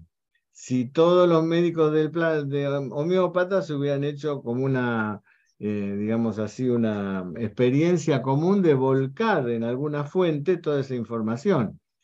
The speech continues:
Pero lo que tenemos es una información imperfecta, las, eh, son las curaciones de los clásicos,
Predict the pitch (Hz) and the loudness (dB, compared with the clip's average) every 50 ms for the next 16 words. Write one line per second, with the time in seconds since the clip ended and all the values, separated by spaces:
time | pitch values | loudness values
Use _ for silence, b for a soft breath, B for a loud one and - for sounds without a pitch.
0 | b b b b b b b - 131 135 135 135 135 131 117 - - - - 123 | b b b b b b b 2 4 4 6 6 4 2 0 -2 -8 -10 -6 -4
1 | 123 117 127 127 117 135 139 160 185 208 214 202 190 196 - _ _ _ _ _ | -2 -2 -2 -2 -2 -2 -2 0 0 2 2 2 0 -2 -6 _ _ _ _ _
2 | _ - 131 120 - 160 147 135 117 110 123 123 120 117 - - 156 147 135 117 | _ -8 -8 -6 -6 -4 -4 -2 -2 -2 0 0 0 0 -2 -2 -2 0 0 0
3 | 101 113 113 123 139 - 196 170 135 104 - - 104 101 101 104 101 104 104 98 | 0 -2 -4 -4 -2 2 2 2 2 2 -2 -6 -8 -6 -4 -4 -4 -6 -6 -8
4 | - - 107 110 110 104 - - 127 131 127 123 120 120 113 113 - - _ b | -8 -6 -6 -4 -4 -6 -6 -4 -4 -2 0 2 2 2 0 -2 -4 -12 _ b
5 | b b b b _ - 123 117 117 110 - 147 147 139 135 127 123 120 120 123 | b b b b _ -2 0 2 0 0 0 -2 0 0 2 2 2 0 0 0
6 | 120 - - 190 196 180 175 156 143 147 - 135 123 135 139 143 147 147 143 - | -2 -2 0 0 2 2 2 0 -2 -4 -4 -8 -6 -4 -2 -2 -2 -2 -6 -10